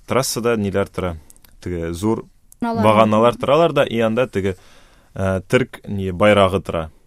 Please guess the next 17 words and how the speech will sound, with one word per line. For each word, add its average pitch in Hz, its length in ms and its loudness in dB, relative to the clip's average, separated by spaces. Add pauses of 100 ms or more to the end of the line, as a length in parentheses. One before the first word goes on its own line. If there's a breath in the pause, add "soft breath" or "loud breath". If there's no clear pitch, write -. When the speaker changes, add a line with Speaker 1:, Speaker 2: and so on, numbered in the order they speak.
(100)
Speaker 1:
И 156 100 -4
юл-, 135 500 -4
юлда 151 340 0
барганда 147 580 2
бит, 113 300 -4
ну, 127 180 -8 (120)
күп 165 280 4
күрдек 113 340 0
инде. 85 300 -6 (720)
Мин 135 100 -2
шул 160 320 2 (380)
юлны 151 340 2
беткәч, 170 500 0
мин, 135 240 0 (300)
мин 123 160 0
ничектер 123 380 -2
теге 110 320 0